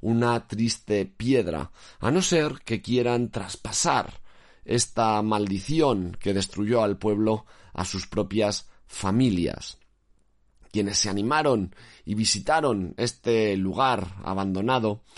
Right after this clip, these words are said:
eh, pues bueno, dejaron para la posteridad fotografías que desde luego, mm, son, eh, terroríficas, son misteriosas. Incluso declararon que estando allí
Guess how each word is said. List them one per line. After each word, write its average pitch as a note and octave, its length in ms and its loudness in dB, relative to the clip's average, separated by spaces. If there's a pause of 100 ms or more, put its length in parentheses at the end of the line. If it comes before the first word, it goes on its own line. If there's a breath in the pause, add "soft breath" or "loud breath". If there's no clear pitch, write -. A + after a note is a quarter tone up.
(480 loud breath)
eh, A2 340 2
pues G#2 140 -4
bueno, C3+ 280 2
dejaron D3 400 -2
para C3+ 160 0
la A#2 120 0
posteridad G#2 580 -2
fotografías G2+ 1000 -2 (460 loud breath)
que A2+ 360 2
desde A2 260 0
luego, D3 640 0
mm, G#2+ 220 -6
son, B2+ 500 0
eh, A2+ 160 -4 (160)
terroríficas, G#2 1120 -2 (340 soft breath)
son A#2 300 0
misteriosas. A2+ 1160 -2 (460 soft breath)
Incluso D3 800 0 (360)
declararon G#2 920 0 (420 soft breath)
que - 80 -8
estando C#3+ 420 -2
allí A2+ 440 0